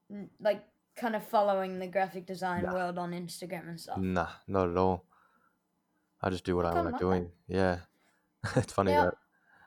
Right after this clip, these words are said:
Speaker 1: I don't know if you're similar to Liam, but do you like smoothies?
Speaker 2: Uh, sometimes. Not really. I'm usually just creating work, to be honest.
Speaker 1: Okay, but 'cause I got,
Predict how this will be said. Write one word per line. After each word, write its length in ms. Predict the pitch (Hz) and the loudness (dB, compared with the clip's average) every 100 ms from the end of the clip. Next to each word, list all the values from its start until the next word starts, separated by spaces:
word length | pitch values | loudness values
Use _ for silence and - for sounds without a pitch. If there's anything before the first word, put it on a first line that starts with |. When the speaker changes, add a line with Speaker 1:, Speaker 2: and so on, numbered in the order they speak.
| _ _ - | _ _ 2
Speaker 1:
I 100 | 269 | 6
don't 120 | 320 381 | 8 8
know 80 | 381 | 6
if 100 | 330 | 6
you're 80 | 330 | -2
similar 420 | 330 294 285 269 | -2 -2 0 0
to 60 | |
Liam, 480 | 240 226 233 214 220 | 2 4 4 4 2
but 140 | 233 - | 0 0
do 80 | 269 | 2
you 80 | |
like 160 | 311 302 | 4 4
smoothies? 760 | - 233 233 226 302 - - - - - - | 2 0 2 2 0 -4 -12 -8 -6 0 8
Speaker 2:
Uh, 380 | 110 107 107 - - _ _ _ _ _ _ _ | 12 12 12 12 6 _ _ _ _ _ _ _
sometimes. 680 | - 120 113 107 101 98 - | 4 6 8 8 8 6 6
Not 180 | 117 113 | 6 8
really. 340 | 104 101 98 | 8 6 6
I'm 140 | 98 104 | 4 6
usually 340 | 107 101 101 | 6 6 4
just 200 | 95 95 | 4 0
creating 440 | - 101 95 95 | 4 6 6 2
work, 280 | 87 90 90 | 2 2 2
to 80 | - | 0
be 120 | 95 | 2
honest. 400 | 92 92 98 - - _ _ _ _ _ _ _ | 2 2 0 -4 -18 _ _ _ _ _ _ _
Speaker 1:
Okay, 200 | 226 196 202 | -8 -6 -2
but 240 | 262 - - - | 0 0 -4 -4
'cause 240 | 269 247 - | -4 -4 -2
I 100 | 247 | 2
got, 320 | 247 240 - | 4 4 2